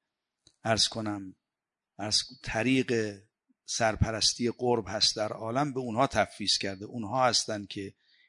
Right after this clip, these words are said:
این دین رو در عالم اجرا می‌کنن متناسب با مشیت. البته این مشیت ولن یشاء الا ان یشاء الله، این مقام مقامی است که اطاعت امر و نهی ازش ناشی می‌شه. این مقام اینو ساده معنا نکنیم که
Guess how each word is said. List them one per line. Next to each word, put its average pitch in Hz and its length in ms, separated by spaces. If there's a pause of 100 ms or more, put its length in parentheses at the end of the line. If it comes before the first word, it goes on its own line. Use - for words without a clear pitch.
(100)
این 117 240
دین 110 200
رو 107 140
در 101 180
عالم 107 400
اجرا 107 380
می‌کنن 131 380
متناسب 117 640
با 104 200
مشیت. 113 680
البته 131 400
این 139 160
مشیت 127 440
ولن 131 260
یشاء 127 320
الا 131 320
ان 120 80
یشاء 107 380
الله، 104 340 (1500)
این 165 260
مقام 135 380
مقامی 127 420
است - 240
که 147 340 (340)
اطاعت 113 440
امر 107 260
و 110 40
نهی 117 260
ازش 104 360
ناشی 98 320
می‌شه. 87 420 (260)
این 123 280
مقام 82 420 (640)
اینو 123 160
ساده 113 420
معنا 123 340
نکنیم 110 460
که 95 360